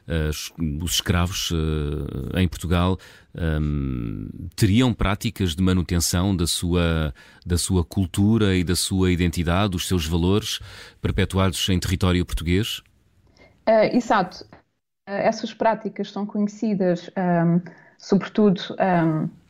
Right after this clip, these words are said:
Speaker 1: Através, por
Speaker 2: em
Speaker 1: exemplo, de rituais fúnebres?
Speaker 2: É, de ri-, rituais fúnebres,
Speaker 1: Hum.
Speaker 2: eh, mas sobretudo em iconografia, porque, eh, consegue-se ver, ehm,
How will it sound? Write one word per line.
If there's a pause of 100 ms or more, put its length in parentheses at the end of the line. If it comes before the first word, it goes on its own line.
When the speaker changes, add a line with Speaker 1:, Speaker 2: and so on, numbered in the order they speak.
(140)
Speaker 1:
Através,
por
Speaker 2:
em
Speaker 1:
exemplo,
de
rituais
fúnebres? (600)
Speaker 2:
É,
de
ri-,
rituais
fúnebres, (100)
Speaker 1:
Hum.
Speaker 2:
eh,
mas (320)
sobretudo
em
iconografia,
porque, (120)
eh, (380)
consegue-se
ver, (100)
ehm,